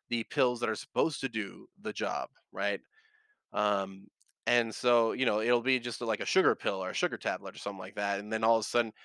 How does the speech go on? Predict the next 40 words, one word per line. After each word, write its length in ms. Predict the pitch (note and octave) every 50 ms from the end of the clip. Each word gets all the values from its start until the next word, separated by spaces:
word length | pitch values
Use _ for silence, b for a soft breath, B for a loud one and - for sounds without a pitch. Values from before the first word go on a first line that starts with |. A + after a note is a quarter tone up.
| b b b b b b
because 320 | - A#2 - F3+ D#3+ C3+
you 80 | C#3+ C#3
believed 520 | A#2 A#2+ A#2 A2 B2 D3+ F3 E3+ C#3 A#2
it, 200 | A#2 A2 G#2+ G2 - _ G#2+
you 340 | G#2 A2 A2+ A#2 A2+ A#2 -
end 280 | F#2+ A#2 A#2 A#2 G#2+ A2
up, 200 | A2 A2 G#2 - -
uh, 440 | G#2 G2+ G2+ G2 G2 G2 F#2+ F#2+ F#2+ - -
you 120 | - G#2+ G#2
know, 320 | G2+ F#2 F2+ E2+ D#2+ G#2+ _ _ _ _ _ _ _ _ _ _ _ _ _ _ _ - -
uh, 360 | F#2+ F#2 F2 D#2+ D#2 D2 C#2 B1 - - - _ _ _ _ _ - _ _ _ _ _ _ _ - -
y-, 100 | A2 G2+
your 200 | - C3 C3 C3
mind 380 | A#2+ A#2 B2 C3+ C#3 C#3 C3+ B2+
ends 140 | B2 A#2 A#2+
up 100 | A#2+ G#2+ G#2+ G#2+ -
almost 320 | - A2 A2 A2+ G2+ -
making 280 | G#2 G2 - - G2+ G#2
it 80 | G#2
so, 300 | - - F3 F#3 C#3 - - B B B B B B B B B B B B
which 560 | - - B2 D3 D3+ C#3 - - - - - - _ _ _ _ -
is 520 | A#2 C3 C3+ C3+ C3 B2+ B2 A#2+ A#2+ A#2+ - - - _ _ -
something 500 | G#2 - - E3 E3 E3 - E3+ D#3 C#3
to 240 | - - B2+ A2 G#2
think 200 | - - C4+ C#4
about, 280 | D4+ D3 G#2+ G2 F2 -
because 320 | A2+ - C3 B2 A2+ A#2 -
if 160 | - A#2 -
that's 260 | - - A#3+ - - -
true, 280 | - - C3 A#2+ A#2+
it's 180 | A#2 G2+ A#2+ -
probably 340 | - F#3+ G#3+ A#3+ B3 A3+ -
also 380 | - F3 A3+ B3+ - - D#3
true 380 | A#2+ - - A#2+ A#2 A2+ A2 G#2+
that 180 | G#2+ A2+ G#2+ -
your 140 | A#2 A2+ A2+
mind 360 | A2 A2+ A#2+ A#2+ A#2+ A#2+ -
can 160 | - A#2 G#2+
keep 380 | - - - E3+ F3+ D#3+ _ -
you 300 | A2+ G#2+ G#2 G2+ G2+ G#2